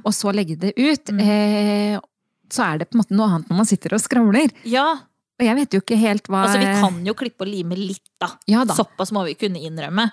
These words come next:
Speaker 1: Ja da.
Speaker 2: Eh,
Speaker 1: Men
Speaker 2: for
Speaker 1: det
Speaker 2: det
Speaker 1: blir, det blir et annet format.
Speaker 2: Ja.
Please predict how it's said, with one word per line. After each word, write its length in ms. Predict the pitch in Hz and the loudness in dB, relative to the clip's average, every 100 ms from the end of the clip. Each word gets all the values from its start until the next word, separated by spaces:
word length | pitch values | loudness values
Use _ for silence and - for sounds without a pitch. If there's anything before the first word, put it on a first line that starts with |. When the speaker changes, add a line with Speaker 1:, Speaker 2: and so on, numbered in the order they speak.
| - | 0
Speaker 1:
Ja 200 | 220 247 | 0 2
da. 80 | 240 165 - | 0 -2 -2
Speaker 2:
Eh, 880 | 214 208 202 202 196 196 196 190 196 | 0 2 2 0 0 0 -2 -2 0
Speaker 1:
Men 120 | 254 | 2
Speaker 2:
for 40 | |
Speaker 1:
det 120 | 254 220 | 4 4
Speaker 2:
det 180 | 202 | 4
Speaker 1:
blir, 80 | 196 - | 2 0
det 160 | 226 208 | -2 0
blir 160 | 190 | 0
et 100 | 233 | 0
annet 220 | 269 165 | 0 0
format. 460 | - 220 220 320 - | 0 2 4 2 0
Speaker 2:
Ja. 220 | 208 165 | -2 -2